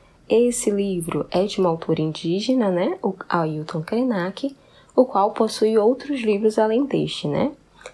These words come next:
Então, a escolha por esse livro em específico se deu por quê? Porque ele tem uma leitura fácil, porque ele também possui uma quantidade de páginas relativamente pequena, né, gira em torno de cem páginas,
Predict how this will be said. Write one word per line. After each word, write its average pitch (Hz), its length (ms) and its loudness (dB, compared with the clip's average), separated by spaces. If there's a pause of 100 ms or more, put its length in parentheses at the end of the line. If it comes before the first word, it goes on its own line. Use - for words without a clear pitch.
Então, 185 240 2
a 180 140 2
escolha 233 580 2
por 208 160 -2
esse 190 320 -2
livro 170 480 -2
em 170 160 0
específico 175 840 -6
se 170 200 -6
deu 165 200 0
por 180 300 -6
quê? 151 340 -4
Porque 170 260 -6
ele 185 140 2
tem 190 160 0
uma 175 140 2
leitura 160 500 -2
fácil, 160 760 -2 (560)
porque 202 260 0
ele 190 80 -4
também 185 260 0
possui 185 300 0
uma 185 100 2
quantidade 180 520 -2
de 175 100 -2
páginas 170 580 0
relativamente 180 800 -2
pequena, 180 600 -2
né, 185 220 0
gira 170 200 -2
em 156 80 -2
torno 156 300 -4
de 165 120 -10
cem 190 260 -4
páginas, 214 600 -2